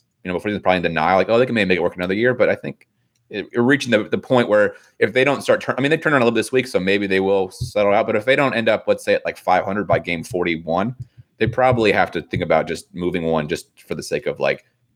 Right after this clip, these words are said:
getting one of them a consistent run the ha-, else half of the year and into next year.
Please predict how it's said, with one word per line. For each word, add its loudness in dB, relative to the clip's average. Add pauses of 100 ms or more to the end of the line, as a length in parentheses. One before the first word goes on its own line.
(100)
getting -2
one 2
of -2
them 0
a -4
consistent -6 (540)
run 0
the -4
ha-, -4
else 0
half 0
of -14
the -4
year 4
and -4
into -4
next -6
year. -8